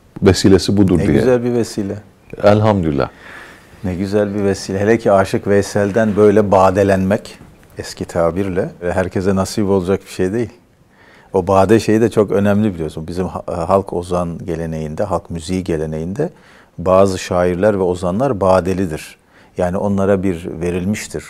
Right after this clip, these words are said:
Speaker 2: o söz yeteneği, kabiliyeti, ustalığı ve onu mutlaka tabii bir ustayla birlikte çalışır, oradan bir şey el alır ama ondan sonra onu öyle bir büyütür, öyle bir büyütür ki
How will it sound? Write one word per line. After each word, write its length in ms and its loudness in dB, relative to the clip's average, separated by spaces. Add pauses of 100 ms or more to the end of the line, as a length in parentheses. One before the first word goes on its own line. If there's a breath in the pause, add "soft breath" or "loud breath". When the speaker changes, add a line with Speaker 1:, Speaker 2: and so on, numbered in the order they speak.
(140)
Speaker 2:
o 240 -6
söz 520 -6 (140)
yeteneği, 760 -6
kabiliyeti, 1000 -4
ustalığı 640 -6 (460 soft breath)
ve 80 6
onu 520 6
mutlaka 460 2
tabii 320 -4
bir 160 -2
ustayla 640 0 (520 soft breath)
birlikte 400 -4
çalışır, 640 -6 (240)
oradan 400 -2
bir 80 -6
şey 340 -4
el 220 -4
alır 400 0
ama 340 -4 (420 soft breath)
ondan 280 0
sonra 220 0
onu 160 0
öyle 200 2
bir 120 -2
büyütür, 360 -6
öyle 220 0
bir 140 -4
büyütür 360 -6
ki 280 -4